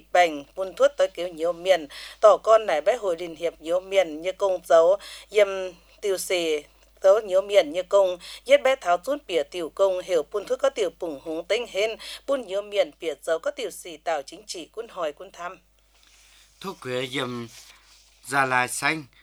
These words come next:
Speaker 2: Bộ Đồng Quốc Trăng Phán Hiáng, Nông thôn, phối hợp cứu Ủy ban miền Màn Gia Lai Xanh tổ chức coi mình can như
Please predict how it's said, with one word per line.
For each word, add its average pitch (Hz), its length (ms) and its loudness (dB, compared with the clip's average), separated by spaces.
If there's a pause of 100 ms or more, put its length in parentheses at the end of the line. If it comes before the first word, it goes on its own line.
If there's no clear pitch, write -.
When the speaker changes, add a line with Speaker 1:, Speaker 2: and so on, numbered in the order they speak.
(100)
Speaker 2:
Bộ 151 120 0
Đồng 147 140 -2
Quốc 180 180 -8
Trăng 175 180 -12
Phán 147 200 -14
Hiáng, 123 400 -6
Nông 123 280 -8
thôn, 139 320 -8
phối 175 120 -8
hợp 120 160 -6
cứu 123 180 -8
Ủy 113 100 -8
ban 127 180 -6
miền 101 160 -8
Màn 95 200 -10
Gia 113 120 -8
Lai 110 200 -6
Xanh 175 180 -10
tổ 104 200 -12 (140)
chức 202 200 -6 (120)
coi 139 240 -2
mình 104 400 -10
can 127 200 -2
như 131 100 -10